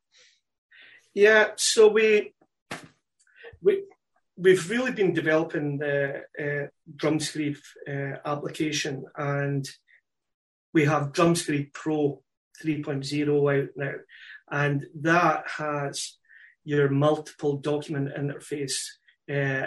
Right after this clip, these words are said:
it's got tenor and drum, uh, cymbals in there, multiple instruments. Now it's for, uh, dealing with, uh, pipe band drum corps. Um, so as well as that, we've upgraded P Master again,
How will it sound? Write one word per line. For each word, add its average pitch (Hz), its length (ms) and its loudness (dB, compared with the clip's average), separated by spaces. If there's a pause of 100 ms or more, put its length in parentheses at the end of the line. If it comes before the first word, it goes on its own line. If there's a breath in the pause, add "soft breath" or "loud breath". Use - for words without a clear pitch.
(120)
it's - 380 -8
got - 320 -6
tenor 151 440 0
and 135 140 -4
drum, 147 420 -4 (500)
uh, 131 240 -8
cymbals 143 720 -4
in 143 220 -2
there, 139 380 0
multiple 147 640 0
instruments. 139 720 -8
Now 156 80 -6 (200)
it's - 160 -12
for, 139 480 -4 (520 soft breath)
uh, 143 220 0 (120)
dealing 156 260 4
with, 135 380 -2
uh, 131 260 -8 (220)
pipe 156 180 2
band 139 280 -2
drum 139 220 -2
corps. - 440 -10 (460 soft breath)
Um, 139 760 -6 (1120 loud breath)
so 196 200 4
as 160 120 4
well 220 200 10
as 175 140 6
that, 247 240 4
we've 175 160 4
upgraded 190 680 6
P 208 160 -4
Master 202 400 -2
again, 220 680 0